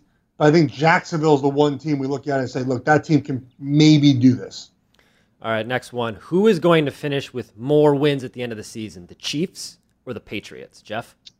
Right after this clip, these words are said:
Speaker 1: The Patriots. Uh, they have a schedule that's very advantageous toward them.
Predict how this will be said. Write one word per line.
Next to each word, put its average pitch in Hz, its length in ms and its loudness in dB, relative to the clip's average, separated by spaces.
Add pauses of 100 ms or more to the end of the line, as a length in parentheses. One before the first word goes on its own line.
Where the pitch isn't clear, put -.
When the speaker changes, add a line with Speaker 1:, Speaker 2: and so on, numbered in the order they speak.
(760)
Speaker 1:
The 170 100 0
Patriots. 139 760 4
Uh, 135 520 4
they 165 300 4
have 170 260 4
a 147 40 2
schedule 151 520 0
that's 135 200 -2
very 147 500 4
advantageous 139 760 -2
toward 127 220 -4
them. 143 420 4